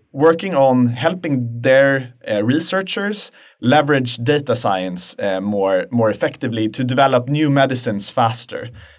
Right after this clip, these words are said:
And I think that really comes back to that original thesis, right? That it all starts with learning. So if we can accelerate learning, we'll see positive effects in new medicines being developed faster.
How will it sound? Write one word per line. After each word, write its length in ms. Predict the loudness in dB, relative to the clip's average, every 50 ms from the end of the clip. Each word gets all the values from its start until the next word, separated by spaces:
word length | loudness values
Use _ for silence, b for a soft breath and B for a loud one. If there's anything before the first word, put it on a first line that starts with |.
| b -2
And 120 | 0 0
I 60 | 0 0
think 180 | 0 -2 2
that 180 | 2 2 2 4
really 180 | 2 2 2
comes 280 | 2 0 -2 -2 -2 0
back 240 | 2 2 2 2 0
to 80 | -4 0
that 200 | 0 0 0 0
original 500 | 0 0 0 0 0 0 0 2 2 2
thesis, 680 | 0 -2 -4 -2 -2 -2 -2 -2 -4 -4 -6 -6 -6 -6
right? 240 | -2 -2 -2 -2 -4 -6 -2
That 320 | 0 0 0 0 -2 -6 B B B B B
it 120 | 2 4 4
all 160 | 6 6 4
starts 420 | 2 2 2 2 2 2 0 -4
with 140 | -6 -4 0
learning. 460 | 2 4 4 4 2 0 -4 -8 -8
So 140 | -4 -4 -4
if 140 | -4 -2 -2
we 100 | -4 -2
can 140 | -2 -2 -4
accelerate 560 | -2 -2 0 0 2 2 2 0 0 -2 0
learning, 520 | 0 2 2 2 2 0 -2 -4 -6 -8 B B B B
we'll 100 | -4 -2
see 160 | 0 -2 -2
positive 540 | -2 -2 -4 -4 -2 -4 -4 -6 -6 -6 -6
effects 440 | -6 -2 -2 -2 -2 -2 -10 -8 -6
in 220 | -6 -6 -6 B B B B
new 220 | -4 0 0 2 4
medicines 600 | 4 4 2 2 0 -2 -2 -4 -4 -4 -6 -6
being 240 | -4 -4 -4 -2
developed 480 | -2 0 0 0 0 0 -2 -4 -4 -6
faster. 580 | 0 2 2 2 2 -2 -8 -6 -6 -6 -8